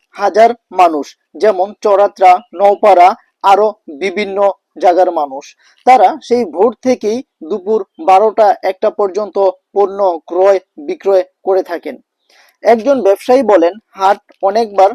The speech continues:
নড়াচড়া হয়েছে, কিন্তু এখানে নিয়ে আসার পর আর হাট ছড়াতে হয়নি। এখন ব্যবসা করে বেশ ভালো আছি পরিবার পরিজন নিয়ে।" এই বাদ করে প্রায় আট থেকে দশটি বাজার রক্ষা পেয়েছে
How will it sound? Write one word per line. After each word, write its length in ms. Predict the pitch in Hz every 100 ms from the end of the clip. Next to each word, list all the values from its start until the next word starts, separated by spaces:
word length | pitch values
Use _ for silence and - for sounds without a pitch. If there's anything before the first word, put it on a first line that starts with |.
| - 180
নড়াচড়া 480 | 175 196 214 214
হয়েছে, 360 | 214 196 170 160
কিন্তু 360 | - 202 196 220
এখানে 480 | 175 214 208 226 254 _ _
নিয়ে 300 | 165 190 247
আসার 340 | 233 220 220 196
পর 260 | 175 202 - _
আর 240 | - 196 208
হাট 280 | 190 196 214
ছড়াতে 400 | - 185 196 214
হয়নি। 440 | 190 202 196 175 - _ _
এখন 400 | 170 185 220 202
ব্যবসা 340 | 160 196 - 226
করে 300 | 214 190 226 - _ 160
বেশ 320 | 196 196 - -
ভালো 320 | 185 196 202 185
আছি 360 | 127 - - - _
পরিবার 380 | - 208 196 196 175 _ -
পরিজন 460 | 202 202 185 180
নিয়ে।" 220 | 165 127 - _ _ _
এই 220 | 190 220
বাদ 260 | 208 180 208 -
করে 300 | - 214 190 - _ _
প্রায় 260 | 190 190 240 _ _
আট 180 | 185 226 -
থেকে 300 | 247 226 226
দশটি 420 | 175 190 - 233
বাজার 360 | 180 170 165 220 - _
রক্ষা 360 | 147 185 - 208
পেয়েছে 500 | - 185 147 - 170